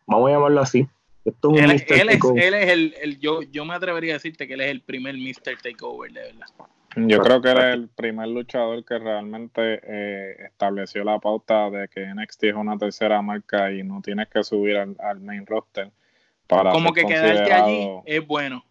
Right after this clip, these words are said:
Speaker 3: Sí, que quedarte allí es bueno, y ciertamente yo creo que los Gargano y los Ciampas de la vida son los que le han dado credibilidad a la marca, y, y como él dice, los otros días Ciampa, cuando la referee se iba a ir, dijo, "Ah, un movimiento lateral",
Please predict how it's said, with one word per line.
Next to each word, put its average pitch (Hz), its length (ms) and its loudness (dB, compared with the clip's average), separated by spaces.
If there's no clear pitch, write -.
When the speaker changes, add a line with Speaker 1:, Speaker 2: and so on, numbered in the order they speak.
Speaker 3:
Sí, 123 200 -2
que 127 140 -4
quedarte 107 400 -2
allí 123 160 -2
es 120 80 -6
bueno, 117 380 -8
y 101 80 -14
ciertamente 113 720 -4
yo 107 120 -2
creo 113 240 -2
que 104 440 -2
los 104 180 -4
Gargano 104 500 -4
y 113 40 -18
los 110 180 -10
Ciampas 107 380 -6
de 113 100 -2
la 110 180 0
vida 110 300 -4
son 101 180 -14
los 104 120 -12
que - 120 -14
le 107 100 -6
han 104 100 -10
dado 104 260 -4
credibilidad 101 680 -6
a 101 40 -2
la 101 140 -4
marca, 98 580 -4
y, 87 360 -20
y 101 140 -12
como 101 280 -6
él 110 80 0
dice, 98 840 -2
los 98 200 -6
otros 104 240 -2
días 110 240 2
Ciampa, 110 380 0
cuando 104 260 -2
la 98 140 2
referee 101 480 -2
se 110 220 2
iba 107 200 2
a 107 80 0
ir, 107 160 -2
dijo, 107 300 -2
"Ah, 113 140 2
un 104 160 -8
movimiento 113 880 -8
lateral", 101 840 -6